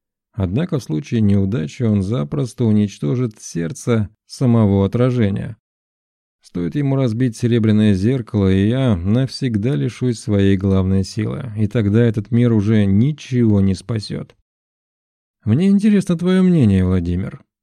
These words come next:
произнёс он. «Как ты сам думаешь, зачем я вновь появился перед тобой?» «Теряюсь в догадках»,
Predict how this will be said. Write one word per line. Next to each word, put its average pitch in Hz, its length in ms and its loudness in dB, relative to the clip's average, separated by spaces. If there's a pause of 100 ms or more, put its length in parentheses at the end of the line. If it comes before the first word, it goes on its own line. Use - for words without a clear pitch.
(140)
произнёс 95 500 0
он. 107 240 -8 (600)
«Как 190 200 -8
ты 190 100 -2
сам 175 280 -4
думаешь, 92 360 0
зачем 101 460 -4
я 127 180 0
вновь 113 380 -2
появился 117 840 0 (160)
перед 147 260 -4
тобой?» 117 480 -2 (920)
«Теряюсь 214 480 0
в - 0 -
догадках», 180 800 -2